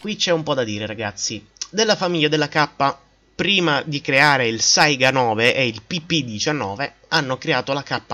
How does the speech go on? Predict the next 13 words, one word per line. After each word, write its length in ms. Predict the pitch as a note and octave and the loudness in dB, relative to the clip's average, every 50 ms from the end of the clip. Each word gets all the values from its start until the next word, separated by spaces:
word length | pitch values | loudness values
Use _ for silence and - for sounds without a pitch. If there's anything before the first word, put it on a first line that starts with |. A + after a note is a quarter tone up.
| G2 F#2 F#2 | -6 -4 -2
S 320 | A2 G#2+ - - G#2 F2+ - - _ _ _ | -2 -2 0 -2 -4 -6 -10 -18 _ _ _
settantaquattro 1080 | - - - F#3 D#3+ D#3+ D#3+ D3 C3 - B2 - - A#2 A2 G#2 - - B2 A2 - _ | -2 0 0 0 2 0 -2 -2 -2 -4 -6 -4 -2 -4 -4 -4 -6 -10 -12 -12 -10 _
U. 240 | - - B2 B2 B2 - _ _ _ _ _ _ _ _ _ _ _ _ - - - - - - _ | -6 -4 -4 -4 -4 -8 _ _ _ _ _ _ _ _ _ _ _ _ -20 -20 -20 -20 -20 -12 _
La 120 | - G3 | 0 2
versione 440 | F#3+ F#3+ E3 - - F3+ D#3+ D#3 D3 | 2 2 2 2 0 2 2 2 2
mitraglietta, 760 | C#3+ D3+ D#3+ D#3 D#3+ E3 D#3+ D3+ C#3+ C#3+ C3 - - - D3+ | 2 0 0 -2 0 0 -2 0 0 -2 -2 -2 -4 -6 -6
quindi 340 | D#3+ - C#3 A#2+ A2 G#2 - | -4 -4 -6 -6 -6 -8 -10
più 200 | - - F3 - | -8 -8 -8 -8
corta 500 | - - D3+ B2 A#2 - - - B2 A2+ | -2 0 0 0 0 -2 -4 -6 -6 -6
e 240 | - E3 E3+ - - | -4 -8 -10 -10 -4
tozza 380 | - D#3 B2 - - - C#3+ B2 | -4 -4 -2 -2 -2 -2 -2 -2
della 240 | A#2 A2+ A2 G2+ - | -2 -4 -4 -6 -6
K. 180 | - G#2+ G#2 | -6 -8 -8